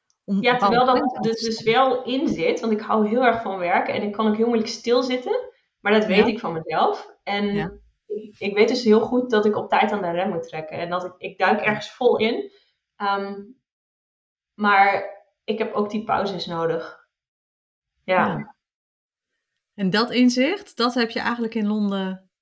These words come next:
Speaker 2: Ja.
Speaker 1: gekregen? Van, "Ik ga niet
Speaker 2: Ja, nou
Speaker 1: meer
Speaker 2: ja, dat het dus
Speaker 1: aan
Speaker 2: ook
Speaker 1: voor
Speaker 2: oké
Speaker 1: die"
Speaker 2: is om
Speaker 1: Ja.
Speaker 2: niks te doen.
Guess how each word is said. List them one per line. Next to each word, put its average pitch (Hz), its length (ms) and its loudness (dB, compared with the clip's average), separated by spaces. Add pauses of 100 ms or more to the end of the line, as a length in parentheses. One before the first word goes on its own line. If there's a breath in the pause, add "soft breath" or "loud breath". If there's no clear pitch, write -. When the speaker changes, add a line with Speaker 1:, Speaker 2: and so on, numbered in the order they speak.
(460)
Speaker 2:
Ja. 233 180 2
Speaker 1:
gekregen? 143 540 -4
Van, 165 140 -6
"Ik 165 100 -8
ga 175 140 -4
niet 180 120 0
Speaker 2:
Ja, 226 80 6
nou 226 120 2
Speaker 1:
meer 214 100 4 (100)
Speaker 2:
ja, 254 40 4
dat 262 120 4
het - 80 -2
dus 190 160 2
Speaker 1:
aan 208 80 0
Speaker 2:
ook 262 60 2
Speaker 1:
voor 277 140 2
Speaker 2:
oké 226 220 4
Speaker 1:
die" 226 200 6
Speaker 2:
is - 180 -4
om 220 180 2
Speaker 1:
Ja. 226 60 4
Speaker 2:
niks 233 240 2
te 175 80 -12
doen. 175 280 -8